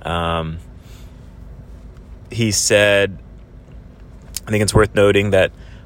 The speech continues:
current players, Tyler Van Dyke, Will Mallory, John Campbell were in the audience. He went out of his way to mention Tyler, right, about how important it is for a quarterback to be a leader.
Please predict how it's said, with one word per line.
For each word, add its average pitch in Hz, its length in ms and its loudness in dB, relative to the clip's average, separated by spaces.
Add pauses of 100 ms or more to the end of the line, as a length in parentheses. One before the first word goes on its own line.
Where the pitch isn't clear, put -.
(300)
current 110 320 0
players, 104 640 0
Tyler 95 280 0
Van 87 220 -6
Dyke, 104 440 -2 (280)
Will 90 160 -6
Mallory, 95 720 -2 (400)
John 85 200 -4
Campbell 92 560 -4 (140)
were 87 160 -2
in 90 100 -4
the 87 120 -2
audience. 87 640 -4 (540)
He 98 320 -4
went 92 240 -2
out 98 140 0
of 90 80 -2
his 85 120 -6
way 95 280 0
to - 140 -6
mention 87 420 -6
Tyler, 87 500 -2 (100)
right, 87 360 0
about 82 260 -2
how 87 200 -2
important 87 480 -4
it 87 120 -6
is 87 200 -2
for 82 180 -4
a - 20 -4
quarterback 85 480 -4
to - 100 -14
be 82 100 -8
a 80 60 -4
leader. 98 400 -2